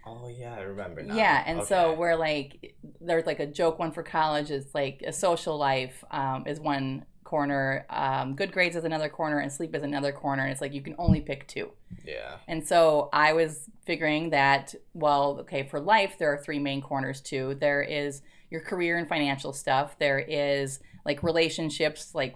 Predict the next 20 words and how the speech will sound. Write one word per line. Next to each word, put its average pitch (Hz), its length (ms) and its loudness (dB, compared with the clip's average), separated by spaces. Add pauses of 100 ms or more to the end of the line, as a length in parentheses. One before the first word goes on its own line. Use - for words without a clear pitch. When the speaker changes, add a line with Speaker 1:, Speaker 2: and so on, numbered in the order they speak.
(120)
Speaker 2:
for, 131 320 -4
like, 131 260 -8 (640)
a 151 80 -4
romantic, 170 920 0
for 143 120 -4
family 151 340 0
and 151 80 -2
stuff 147 160 -2
like 139 180 -6
that. 139 260 2
And 147 140 -4
then, 139 200 -2
like, 139 180 -4
the 143 100 -6
third 143 240 -4
corner 139 220 -2
would 131 100 -6
be 135 80 -6
your 135 140 0
health, - 340 -2